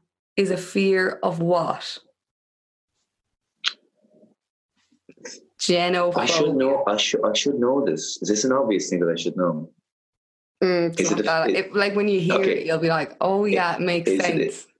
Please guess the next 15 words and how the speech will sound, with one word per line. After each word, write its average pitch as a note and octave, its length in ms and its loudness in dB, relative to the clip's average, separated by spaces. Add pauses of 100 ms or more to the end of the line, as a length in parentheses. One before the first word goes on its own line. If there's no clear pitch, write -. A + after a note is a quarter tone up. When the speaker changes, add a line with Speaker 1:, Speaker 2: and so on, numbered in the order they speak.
(340)
Speaker 2:
is A2 120 0
it F#2+ 60 2
a F#2+ 80 -2
fear A2+ 240 2
of, A2 40 -4
like, A2 140 0
ge-, - 260 0
generations A2+ 760 0
or E2+ 60 0
something, F2 300 -2
like E2+ 200 0
a, E2+ 180 2 (280)
a - 80 0
generational F2+ 800 -2
thing? D#2 220 -6